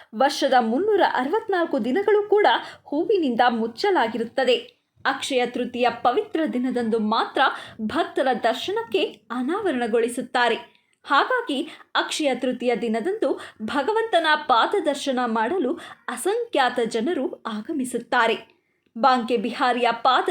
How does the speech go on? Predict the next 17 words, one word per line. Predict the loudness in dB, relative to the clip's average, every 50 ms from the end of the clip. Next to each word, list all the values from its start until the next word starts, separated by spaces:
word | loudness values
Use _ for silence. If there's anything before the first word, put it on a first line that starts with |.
| 2 2
ದರ್ಶಿಸಿದರೆ | 2 0 0 -2 -6 -6 -6 -8 -6 -2 0 0 2 0 0 -2 -6 -12 -16 -12
ಸಂಪತ್ತು | -4 0 0 0 0 2 2 2 0 2 0 -2 -2 -2
ಸಮೃದ್ಧಿ | 0 2 2 2 2 2 0 0 0 -2 -4 -4 -2 -2
ದೊರೆಯುತ್ತದೆ | -2 -2 0 0 -2 -4 -2 -2 -2 -2 0 -2 -4 -6 -8 -12 -20 -16 _ 0
ಮತ್ತು | 2 2 2 2 0 -4 -4 -4
ಇಷ್ಟಾರ್ಥ | -4 -4 -4 -4 -2 0 0 0 0 2 2 2 2 2 0
ಸಿದ್ಧಿಸುತ್ತದೆ | -4 -4 -2 -2 -2 -2 0 -2 -2 0 -2 0 0 2
ಎನ್ನುವ | 2 2 2 0 0 2 2 2 2 2 -2 -6 -8
ನಂಬಿಕೆ | -6 -4 -4 -2 0 0 0 0 0 0 0 0
ಇದೆ. | 0 2 2 2 2 0 -4 -14 _ _ _ _ _ _ _ _ _ _ _ _ _ _ _ _ _ _ _ -14 -8 -4
ಬಾಂಕೆ | 0 2 2 2 2 2 0 0 0
ಬಿಹಾರಿ | 0 -2 -2 -2 -2 -2 0 -2 -4 -4 -6
ದೇವಸ್ಥಾನದಲ್ಲಿ | -8 -8 -8 -10 -10 -12 -10 -8 -8 -6 -6 -6 -8 -8 -10 -8 -8 -6 -8 -8 -8 -12 -16 -18 _ -8
ಬಾಂಕೆ | -4 -2 -2 -2 -2 -2 -2 -2
ಬಿಹಾರಿಯನ್ನ | -2 -2 -4 -4 -4 -6 -6 -4 0 0 0 0 0 0 -2 -2 -4 -4 -2
ಚಿಕ್ಕ | -2 -2 -2 -2 -2 -2
ಮಗುವಿನ | -2 0 -2 -2 -2 0 0 0 0